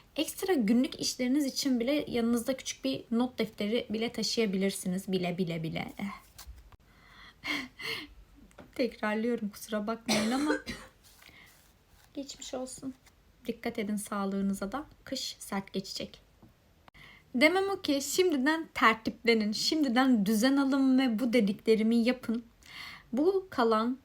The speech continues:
Aralık ayını en azından bir alışma süreci olarak değerlendirirseniz, bunlara başlarsanız, yeni defter alırsanız, planlarınızı, hedeflerinizi koyarsanız ve önünüze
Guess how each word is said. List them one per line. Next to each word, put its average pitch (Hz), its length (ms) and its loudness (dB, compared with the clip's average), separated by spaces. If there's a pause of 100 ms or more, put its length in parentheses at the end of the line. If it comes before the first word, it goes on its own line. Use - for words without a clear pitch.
(240)
Aralık 220 480 0
ayını 208 500 0 (380)
en 302 140 4
azından 262 460 2
bir 269 240 -2
alışma 220 400 0
süreci 220 380 0
olarak 196 420 -2
değerlendirirseniz, 202 1160 0 (680)
bunlara 240 460 6
başlarsanız, 208 840 0
yeni 220 200 4
defter 226 420 2
alırsanız, 214 680 -2
planlarınızı, 214 600 0
hedeflerinizi 214 600 -2
koyarsanız 220 720 -4 (500)
ve 226 160 -2
önünüze 240 640 2